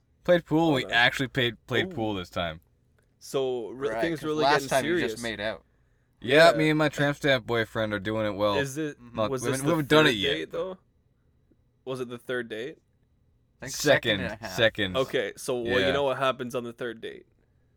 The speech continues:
Speaker 1: Exactly.
Speaker 3: Anal.
Speaker 2: All right. <laughs>
Speaker 3: With the mouth. <laughs>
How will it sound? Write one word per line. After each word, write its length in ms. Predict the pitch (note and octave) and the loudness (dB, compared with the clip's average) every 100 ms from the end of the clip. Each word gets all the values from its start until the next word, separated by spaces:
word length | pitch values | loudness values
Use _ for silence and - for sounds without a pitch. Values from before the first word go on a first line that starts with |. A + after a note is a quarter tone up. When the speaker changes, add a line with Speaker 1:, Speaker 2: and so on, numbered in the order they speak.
| _ _ | _ _
Speaker 1:
Exactly. 680 | - F2+ F#2+ G2+ G2+ G2+ C3 | -10 -8 -2 0 2 0 -2
Speaker 3:
Anal. 280 | F#2 E2 D#2+ _ - | -2 -4 -6 _ -20
Speaker 2:
All 100 | G#2 | -18
right. 160 | A2 A2 - - - - - - - | -18 -16 -12 -12 -14 -20 -20 -12 -8
<laughs> 60 | A2+ | -8
Speaker 3:
With 160 | - | -10
the 80 | A2+ | -14
mouth. 680 | G#2 G#2+ A#2+ B2 - - | -6 -4 -4 -6 -12 -8
<laughs> 40 | C3 | -8